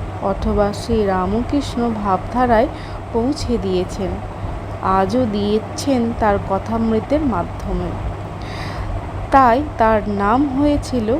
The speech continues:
ছেলে ধরা মাস্টার। আজ সেই ছেলে ধরা মাস্টার রামকৃষ্ণ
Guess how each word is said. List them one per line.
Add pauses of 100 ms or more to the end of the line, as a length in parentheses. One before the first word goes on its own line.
(140)
ছেলে
ধরা
মাস্টার। (800)
আজ (180)
সেই
ছেলে
ধরা
মাস্টার (540)
রামকৃষ্ণ